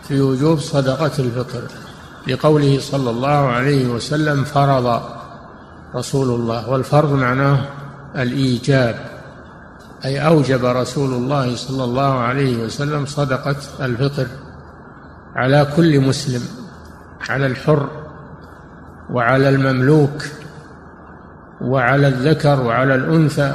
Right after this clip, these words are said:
وعلى الصغير وعلى الكبير، ففيه وجوب صدقة الفطر وأنها فرض وليست مستحبة.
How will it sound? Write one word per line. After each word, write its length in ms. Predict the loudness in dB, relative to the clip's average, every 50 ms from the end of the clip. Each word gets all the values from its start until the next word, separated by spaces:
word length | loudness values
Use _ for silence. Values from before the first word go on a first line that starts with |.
| -4
وعلى 260 | -4 0 0 2 2 0
الصغير 580 | 0 -2 -4 -4 0 0 2 2 4 2 2 -2 -6 -12 -14 -16 -16 -18 -20 -20 -20 -20 -20 -20 -20 -20 -20 -20 -20 -20 -20 -20 -20 -8 -4
وعلى 320 | -2 2 4 4 4 4
الكبير، 600 | 4 2 0 0 0 0 2 2 2 2 2 0 -2 -6 -12 -16 -16 -18 -20 -20 -20 -20 -20 -20 -20 -20 -20 -20 -20 -20 -20 -20 -20 -20 -20 -20 -20 -20 -20 -14 -6
ففيه 600 | -6 -4 0 2 2 4 4 4 4 4 2 0 -4 -8 -14 -14 -12 -6
وجوب 580 | -2 0 0 0 2 2 4 4 4 2 0 -4
صدقة 600 | -2 0 0 2 2 0 0 0 -2 0 2 2
الفطر 440 | 2 2 2 0 0 0 -2 -2
وأنها 600 | 0 0 0 0 0 0 0 2 2 4 4 2
فرض 580 | 2 4 4 6 6 4 4 4 4 4 4 2 0 -8 -14 -16 -16 -18 -20 -20 -20 -20 -20 -20 -20 -20 -20 -20 -20 -20 -20 -20 -20 -20 -20 -20 -16 -6 -2
وليست 600 | 0 2 4 6 6 6 4 4 2 0 2 2
مستحبة. 760 | 0 0 0 -2 -2 -4 -4 -2 0 0 0 0 -2 -6 -8